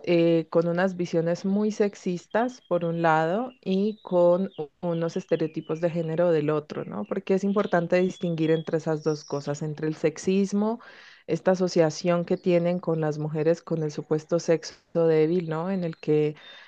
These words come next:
eh, no tenemos las mismas capacidades que los hombres porque se asocian en nuestras vidas a dos asuntos fundamentales, a la maternidad y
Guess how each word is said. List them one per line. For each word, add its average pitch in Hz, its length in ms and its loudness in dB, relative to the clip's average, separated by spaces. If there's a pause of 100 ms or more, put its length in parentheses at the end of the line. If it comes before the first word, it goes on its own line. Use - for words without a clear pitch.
(180)
eh, 160 600 4
no 175 240 2
tenemos 180 460 2
las 180 160 4
mismas 156 360 -2
capacidades 156 680 0
que 175 160 -2
los 170 240 2
hombres 165 480 0
porque 156 480 0
se 151 140 2
asocian 170 960 0 (100)
en 156 260 -2
nuestras 156 520 -2
vidas 175 360 4
a 165 100 2
dos 151 260 0
asuntos 170 420 -2
fundamentales, 170 800 2 (600)
a - 80 0
la 165 100 6
maternidad 156 840 2
y 160 400 0